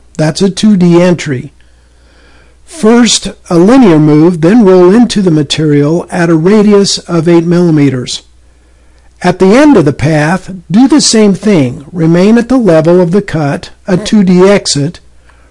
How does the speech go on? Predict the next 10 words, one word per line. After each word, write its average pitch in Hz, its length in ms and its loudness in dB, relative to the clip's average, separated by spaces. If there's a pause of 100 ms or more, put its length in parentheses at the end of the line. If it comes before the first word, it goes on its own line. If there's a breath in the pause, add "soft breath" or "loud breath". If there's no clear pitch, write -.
(140)
roll 202 380 2
off 240 260 0
the 202 120 0
material 165 840 0
at 175 180 -2
a 165 60 2
radius 190 560 2
of 165 140 -2
six - 400 -4
millimeters, 143 840 -2